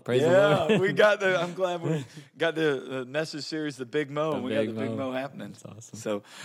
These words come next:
Speaker 2: so Becky, we were gonna dive into your message and, and just ask you a few questions about it.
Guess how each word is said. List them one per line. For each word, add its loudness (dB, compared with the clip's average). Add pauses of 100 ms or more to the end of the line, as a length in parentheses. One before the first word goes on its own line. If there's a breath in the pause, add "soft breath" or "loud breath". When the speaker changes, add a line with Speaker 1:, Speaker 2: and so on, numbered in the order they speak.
(260 loud breath)
Speaker 2:
so 6
Becky, 4
we 0
were 2
gonna 0
dive 2
into -6
your -2
message -4
and, -12
and -12
just -6
ask -4
you -10
a -14
few -10
questions 0
about 0
it. -16